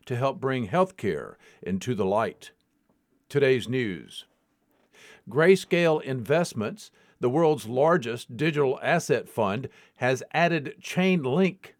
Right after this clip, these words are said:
cryptocurrency to its digital large cap fund, providing a possible tailwind to the coin.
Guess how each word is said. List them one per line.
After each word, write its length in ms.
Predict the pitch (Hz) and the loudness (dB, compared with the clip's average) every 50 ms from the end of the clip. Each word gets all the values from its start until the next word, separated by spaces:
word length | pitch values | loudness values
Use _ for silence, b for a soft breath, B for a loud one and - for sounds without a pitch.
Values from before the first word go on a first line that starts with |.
| _ _ | _ _
cryptocurrency 920 | - - 185 185 - 165 143 139 - - 175 185 190 170 - - 135 135 131 | -2 0 0 0 2 0 0 0 0 -2 -2 -2 -2 -4 -6 -6 -6 -6 -4
to 140 | - 151 151 | -4 -2 -2
its 180 | 151 147 - | -2 -2 -6
digital 560 | - 113 135 160 156 135 123 151 139 139 - - | -8 -4 -4 -4 -4 -2 0 0 0 0 0 -2
large 380 | 113 123 143 147 151 127 - | 0 2 2 2 2 0 -6
cap 340 | - - 165 185 196 - - | -8 -4 -2 -2 -2 -4 -6
fund, 320 | - - 107 101 113 127 - | -6 -4 -4 -4 -4 -4 -4
providing 400 | 143 135 120 131 139 143 147 135 | -4 -2 0 0 0 0 -2 -2
a 60 | 120 | -6
possible 600 | - - 147 156 180 175 - 151 123 117 127 131 | -8 -4 -4 -2 -2 -2 -2 -4 -2 -2 -4 -4
tailwind 760 | - - - 165 196 196 185 151 117 101 90 90 107 135 135 - b b b b b b - | -4 -4 -2 0 2 2 2 2 0 0 -2 -2 -4 -8 -10 -14 b b b b b b -4
to 100 | - 165 | -2 0
the 100 | 165 165 | 0 0
coin. 440 | - - 196 214 214 180 110 - | 2 4 4 6 6 4 2 -2